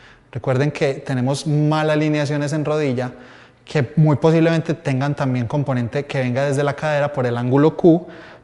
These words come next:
pero en rodilla lo que vamos a mirar es si hay un valgo de rodilla donde las rodillas están juntas y los talones están separados,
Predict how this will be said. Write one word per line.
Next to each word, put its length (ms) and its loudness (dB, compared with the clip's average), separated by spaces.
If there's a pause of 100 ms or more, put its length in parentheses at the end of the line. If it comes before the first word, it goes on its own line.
pero 400 8
en 160 2
rodilla 360 6
lo 80 4
que 100 -2
vamos 180 0
a 60 0
mirar 320 0
es 300 -4 (260)
si 220 2
hay 160 6
un 160 6
valgo 320 8
de 60 6
rodilla 420 4
donde 180 0
las 140 2
rodillas 320 2
están 300 -2
juntas 600 0
y 60 2
los 180 -2
talones 380 -2
están 240 -4
separados, 640 -2